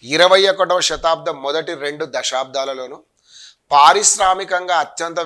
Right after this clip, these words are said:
వేగవంతంగా అభివృద్ధి చెందుతున్న దేశం ఏదంటే చైనా. ఈనాడు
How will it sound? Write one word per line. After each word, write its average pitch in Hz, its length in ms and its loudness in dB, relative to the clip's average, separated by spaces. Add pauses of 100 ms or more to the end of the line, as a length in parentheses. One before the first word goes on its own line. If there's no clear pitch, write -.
వేగవంతంగా 151 680 -4
అభివృద్ధి 143 360 -12
చెందుతున్న 135 400 -14 (180)
దేశం 135 320 -6
ఏదంటే 123 300 -12 (180)
చైనా. 107 300 -8 (720)
ఈనాడు 170 360 0